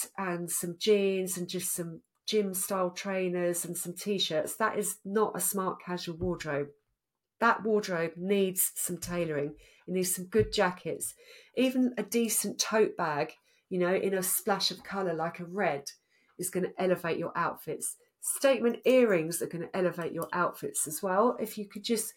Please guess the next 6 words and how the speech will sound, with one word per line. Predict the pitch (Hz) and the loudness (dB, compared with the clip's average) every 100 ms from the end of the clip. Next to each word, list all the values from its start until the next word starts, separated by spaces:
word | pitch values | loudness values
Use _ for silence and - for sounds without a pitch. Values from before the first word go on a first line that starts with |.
| - - _ | -18 -20 _
maybe | 214 208 214 - | 6 6 6 4
add | 214 202 208 202 | 4 6 2 -4
a | |
few | - - 208 208 202 - _ - | -6 -2 2 2 0 -8 _ 4
earrings. | 214 208 202 202 202 185 - - - | 8 8 6 4 2 0 -4 -8 0
Anthropologie, | 214 214 202 190 202 190 185 185 180 - | 2 2 -2 -6 -2 -2 -2 0 0 -2